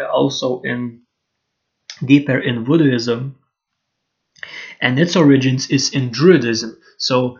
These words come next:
so, like, it's, it's literally demonic possession, like, just another form, it rebranded,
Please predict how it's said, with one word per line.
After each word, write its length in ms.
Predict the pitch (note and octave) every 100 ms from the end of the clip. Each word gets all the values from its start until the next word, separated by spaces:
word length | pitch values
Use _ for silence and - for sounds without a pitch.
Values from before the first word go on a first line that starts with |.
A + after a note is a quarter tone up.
| _
so, 240 | - C3+ B2+
like, 260 | B2+ B2+
it's, 140 | C#3+ -
it's 160 | C#3+ D#3+
literally 260 | D3+ C#3+
demonic 420 | B2+ C3 C#3+ A2 -
possession, 480 | A2+ D3 C#3+ A#2+
like, 240 | A#2+ A2+ -
just 320 | C#3 B2+ - _
another 380 | B2 C3+ C3+ B2+
form, 440 | - D3 D#3 C3
it 120 | B2 -
rebranded, 1000 | C3 C3 A#2 A2+ B2+ C3 C#3 D3+ C#3 -